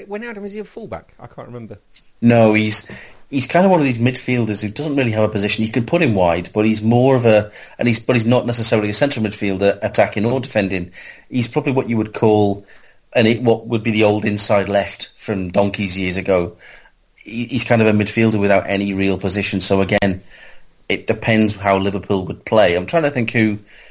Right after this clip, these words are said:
Speaker 2: who they would have in that position. Probably Coutinho, and he's not gonna get in there, into that unless Coutinho's gonna be off soon. And I had read a rumour some time ago about that, but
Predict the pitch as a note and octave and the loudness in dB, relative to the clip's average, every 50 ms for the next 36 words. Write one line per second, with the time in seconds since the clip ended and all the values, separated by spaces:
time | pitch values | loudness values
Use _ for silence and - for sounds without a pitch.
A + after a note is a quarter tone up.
0 | - - - - - B2 A#2 A#2 A2+ A2 G#2+ G#2+ G#2 G2+ - A#2 A2+ A#2+ A2 G#2+ | -14 -12 -12 -6 -4 0 0 2 2 2 2 2 0 -2 0 0 0 2 2 0
1 | F#2+ F#2 G2 F2+ - - G#2 F#2+ G#2 A2+ - - E2 - - - - - - - | 0 -2 -2 -2 -4 -4 -6 -6 -6 -6 -6 -6 -8 -10 -14 -20 -20 -20 -6 -4
2 | D3+ G#3 C#4+ C#4+ C#4 A#3 - - - A#2 A2+ - A#2+ C3 F3 G3 C3+ F2+ E2 E2 | -2 -2 -2 -2 -2 -4 -4 -2 -4 -4 -2 -2 -2 0 2 2 2 2 2 0
3 | F#2 - - - A2 A#2+ C3+ C#3 G3 G#3 A#3 A3 G#3+ F3 D#3+ D#3+ E3 C#3 C3 C3 | -4 -8 -6 -2 0 0 0 2 2 0 0 2 0 0 2 2 4 4 2 2
4 | A2 A2 A2 - A#2 C3 A2+ - A#2 F2 G#2 A#2 A2 A#2+ - A2 - - C3+ D#3 | 0 0 -2 -2 -2 -4 0 0 2 2 4 2 2 0 0 -2 -4 -2 0 2
5 | E3+ C#3 G#2+ G2+ G2+ G2+ - - - A#2 G#2 G2+ F#2+ G2+ F#2+ E2+ - - - - | 4 4 4 2 2 0 -2 -2 0 0 0 0 2 2 2 0 0 -4 -8 -8
6 | F#2 F2 E2+ E2 - - - - - - - - A2+ G#2 G2 G#2 A#2+ A2+ G2 F#2+ | -6 -6 -6 -6 -8 -12 -16 -20 -20 -20 -8 -2 0 0 2 2 2 0 2 2
7 | A2 G#2+ G2+ F#2+ F#2 G2+ G2+ F#2+ F#2 F2+ F2 - G2+ F#2+ F2 - G#2 G#2+ G#2 F#2+ | 0 0 0 0 -2 -4 -4 -4 -4 -6 -6 -6 -6 -4 -2 0 0 2 0 0
8 | F#2 F#2 F2 E2 E2+ D#2+ - - F#2+ - - - - E2+ - - | 0 0 0 0 0 0 2 2 2 2 2 0 -4 -6 -6 -8